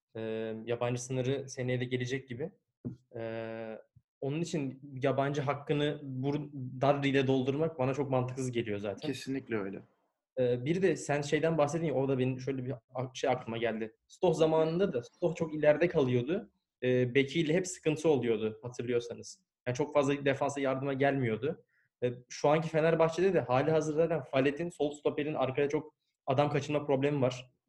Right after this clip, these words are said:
Speaker 1: Yani ben böyle olduğunu kesinlikle düşünüyorum. Bilmiyorum siz ona
Speaker 2: Kesinlikle,
Speaker 1: katılır mısınız
Speaker 2: evet.
Speaker 1: ama, e, geçen en son Rize maçında da gördük yani birkaç kez arkaya kaçtılar ve, e, tehlikeli pozisyonlar oldu. Birinde gol yedik zaten, birinde şey de oldu. E, birkaç tanesinde Harun çıkardı.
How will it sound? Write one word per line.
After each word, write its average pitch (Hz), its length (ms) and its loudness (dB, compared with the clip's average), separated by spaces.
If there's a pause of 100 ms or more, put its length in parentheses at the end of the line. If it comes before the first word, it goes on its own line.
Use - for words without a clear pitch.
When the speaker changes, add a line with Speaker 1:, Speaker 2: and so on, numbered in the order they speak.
Speaker 1:
Yani 120 240 -4
ben 127 280 0
böyle 127 180 2
olduğunu 127 240 2
kesinlikle 127 300 -6
düşünüyorum. 117 400 -10
Bilmiyorum 110 280 -6
siz 110 120 -8
ona 107 60 -4
Speaker 2:
Kesinlikle, 117 260 -4
Speaker 1:
katılır 123 60 0
mısınız 107 240 -6
Speaker 2:
evet. - 80 -12
Speaker 1:
ama, 135 120 -2 (500)
e, 120 240 2 (500)
geçen 139 420 2
en 143 100 -2
son 143 200 -2
Rize 135 160 2
maçında 143 340 0
da 151 60 2
gördük 127 360 2
yani 113 180 -2
birkaç 123 280 0
kez 123 240 0
arkaya 131 340 0
kaçtılar 135 540 0
ve, 139 140 -2 (520)
e, 120 300 6 (200)
tehlikeli 135 360 2
pozisyonlar 135 360 0
oldu. 113 380 -2
Birinde 127 280 2
gol 127 180 4
yedik 110 200 -2
zaten, 127 420 -4 (100)
birinde 123 320 -2
şey 127 220 -2
de 113 60 -4
oldu. 98 160 -6 (420)
E, 113 160 -6
birkaç 127 220 -2
tanesinde 127 360 -4
Harun 127 400 0
çıkardı. 113 480 -6